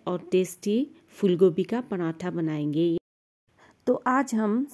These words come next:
सॉफ्ट पराठा भी बनाएंगे, क्रंची पराठा भी बनाएंगे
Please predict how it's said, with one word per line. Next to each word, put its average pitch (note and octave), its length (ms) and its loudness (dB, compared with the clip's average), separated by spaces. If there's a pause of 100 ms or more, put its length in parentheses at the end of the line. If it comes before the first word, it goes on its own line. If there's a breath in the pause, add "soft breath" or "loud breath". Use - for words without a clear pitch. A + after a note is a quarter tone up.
(100)
सॉफ्ट B3 320 0
पराठा F3 500 -4
भी F#3 140 2
बनाएंगे, D#3+ 720 -2 (380 loud breath)
क्रंची B3 340 2
पराठा F3+ 460 -2
भी F#3 120 -4
बनाएंगे E3 720 0